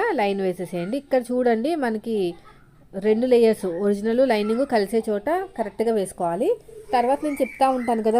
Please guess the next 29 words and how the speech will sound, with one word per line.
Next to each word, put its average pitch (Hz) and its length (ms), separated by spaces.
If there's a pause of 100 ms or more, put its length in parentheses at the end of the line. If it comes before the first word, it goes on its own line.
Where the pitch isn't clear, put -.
ప్రతిసారి, 220 580 (360)
కోరా 247 320
ఉన్న 254 120 (100)
క్లాత్ని 233 360
కట్ 208 200
చేసేసుకున్నామంటే 208 760 (100)
ఒకటిన్నర 202 460
ఇంచు 185 200
తోటి 220 260 (380)
మన 233 100 (120)
నడుము 233 260
పట్టి 247 220
స్టిచ్ 226 200
చేయడానికి 220 420
ఈజీగా 208 380
ఉంటుందని. 185 460 (1120)
So - 140
ఇప్పుడు 262 260
కూడా 269 180
ఇక్కడ 233 180 (120)
నీట్‌గా 226 420 (140)
ఇలాగా 202 320 (200)
కట్ 226 220
చేసుకోండి. 175 520 (1000)
ఇలాగా 165 280 (1500)
ఒక-, 202 120 (200)
ఒకటి 226 240 (160)
పావు 220 200
వచ్చేటట్టు 233 420